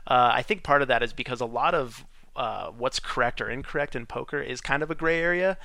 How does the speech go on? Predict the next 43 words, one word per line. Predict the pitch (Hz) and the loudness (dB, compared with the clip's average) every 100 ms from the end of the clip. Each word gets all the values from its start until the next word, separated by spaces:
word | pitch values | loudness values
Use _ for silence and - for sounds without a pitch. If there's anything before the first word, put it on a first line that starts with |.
| - - | -14 -6
and | - 131 | 2 4
I've | 127 127 | 6 4
always | 151 180 151 - | 4 2 0 -4
been | 147 131 127 123 123 - - - | -2 2 4 4 0 -6 -6 2
kind | 143 | 4
of | 139 | 4
in | 127 | 4
awe | - 123 120 | 6 8 8
of | 117 | 6
the | 127 | 4
guys | 120 120 127 - | 4 4 2 -2
who | |
just | 139 190 | -2 0
play | - 160 | 6 6
confidently | - 123 127 147 143 135 | 6 2 2 0 -4 0
all | 123 135 | 2 2
the | 127 | 2
time, | 127 131 139 | 0 0 0
and | 127 | 0
they | 120 | 2
have | 117 135 127 | 4 4 4
an | 120 | 0
unorthodox | 135 135 131 139 117 120 - | -2 2 2 2 0 0 -2
style, | - 123 139 151 - - | 0 2 2 0 -6 -10
but | 143 | -6
they | 139 | -4
seem | 131 143 127 | -4 -2 0
to | 127 | 0
<laughs> | |
always | 135 139 165 | 2 0 -2
just | - 139 | -4 -4
wreck | 110 120 - | 0 0 0
people | 139 131 151 | -2 -2 -4
because | 143 120 127 120 117 - - - | -4 -6 -2 -2 -2 -10 -10 6
they | 151 | 6
believe | 143 143 147 | 6 0 0
in | 135 | -2
the, | 131 123 | -4 -4
in | 143 135 | -4 -4
themselves | 131 120 135 | -4 0 -2
and | 131 | 0
their | 123 | -2
abilities. | 120 127 123 117 | 0 -2 -2 -6